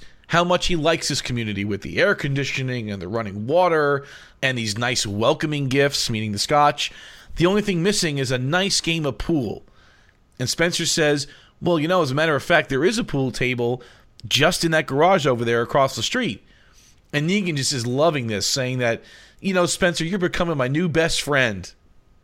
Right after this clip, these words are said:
This, and we don't see this, but the Saviors then bring the pool table. I guess Negan organizes a crew to bring the pool table outside into the middle of the street. Before Negan can break the, you know, the, uh,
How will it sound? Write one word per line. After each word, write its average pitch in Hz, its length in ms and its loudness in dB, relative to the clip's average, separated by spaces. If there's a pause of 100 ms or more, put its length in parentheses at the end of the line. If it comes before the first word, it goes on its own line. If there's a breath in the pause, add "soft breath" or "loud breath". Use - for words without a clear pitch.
(880 loud breath)
This, - 280 0
and - 160 -2
we 170 80 2
don't 190 120 2
see 233 220 -2
this, 160 180 2
but 139 200 -2
the 139 80 -6
Saviors 165 400 0
then 143 260 -2
bring 165 300 0
the 165 100 2
pool 165 240 2
table. 123 320 2
I 120 60 0
guess 127 240 -4 (280)
Negan 151 300 -2
organizes 127 480 0
a 117 60 -4
crew 120 440 0 (380 loud breath)
to 175 100 4
bring 190 260 6
the 214 60 2
pool 196 220 4
table 139 560 0
outside 160 640 4
into 147 160 -2
the 135 80 0
middle 147 260 0
of 135 80 0
the 120 60 -2
street. 117 400 -2 (1200 loud breath)
Before 180 380 4
Negan 196 380 2
can 156 160 0
break 165 260 4
the, 143 480 2
you 147 100 -4
know, 123 100 -2
the, 120 260 0
uh, 110 260 0